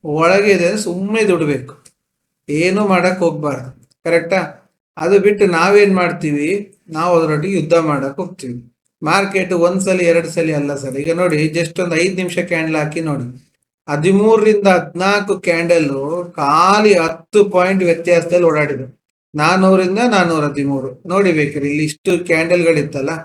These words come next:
ಹತ್ತೇ ಪಾಯಿಂಟ್ ಮೂವ್ಮೆಂಟ್. ಇದನ್ನ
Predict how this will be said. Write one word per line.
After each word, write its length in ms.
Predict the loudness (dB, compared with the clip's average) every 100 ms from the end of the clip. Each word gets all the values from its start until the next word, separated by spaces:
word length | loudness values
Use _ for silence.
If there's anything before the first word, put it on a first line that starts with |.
| -18 _ _ _ _ -12
ಹತ್ತೇ 500 | 0 4 6 4 2 2
ಪಾಯಿಂಟ್ 340 | 2 2 0
ಮೂವ್ಮೆಂಟ್. 460 | -2 -2 -2 -4 -8 -16 -20 _ _ _ _
ಇದನ್ನ 260 | 0 2